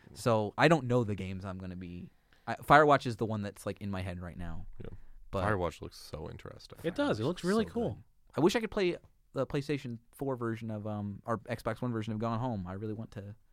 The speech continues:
Speaker 2: play that game again. I wanna see how well it looks on a console.
Speaker 3: Hmm.
Speaker 2: I really do. 'Cause the, I, I mean, I have it on P C, but I don't know. I just wanna
Speaker 1: Mm-hmm.
Speaker 2: play it again.
Speaker 1: Yeah. It's,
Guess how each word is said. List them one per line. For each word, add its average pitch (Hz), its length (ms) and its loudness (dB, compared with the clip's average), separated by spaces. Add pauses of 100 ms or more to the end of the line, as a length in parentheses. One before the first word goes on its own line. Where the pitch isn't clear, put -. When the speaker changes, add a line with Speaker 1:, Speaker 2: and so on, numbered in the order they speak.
(440)
Speaker 2:
play 135 140 -2
that 104 140 -6
game 92 180 -10
again. 87 340 -12
I 98 60 -8
wanna 107 160 -6
see 107 220 -6
how 104 140 -6
well 98 180 -4
it - 80 -12
looks - 460 -12 (280)
on - 80 -18
a 95 40 -16
console. 98 460 -14 (140)
Speaker 3:
Hmm. 175 80 -14 (680)
Speaker 2:
I - 60 -14
really 104 220 -10
do. 95 280 -10 (600)
'Cause 107 260 -2 (180)
the, 104 460 -4
I, 107 140 -6
I 123 100 -2
mean, 131 120 2
I 120 40 0
have 151 160 4
it 127 40 0
on 110 80 0
P 113 140 -2
C, 92 380 -6 (420)
but 101 320 0
I 107 80 -6
don't 98 120 -8
know. 80 80 -12
I 98 80 -4
just 107 120 -6
wanna 117 120 -4
Speaker 1:
Mm-hmm. 85 100 -14
Speaker 2:
play 101 140 -6
it - 80 -14
again. 82 300 -18 (200)
Speaker 1:
Yeah. 87 200 -4 (420)
It's, 98 240 -4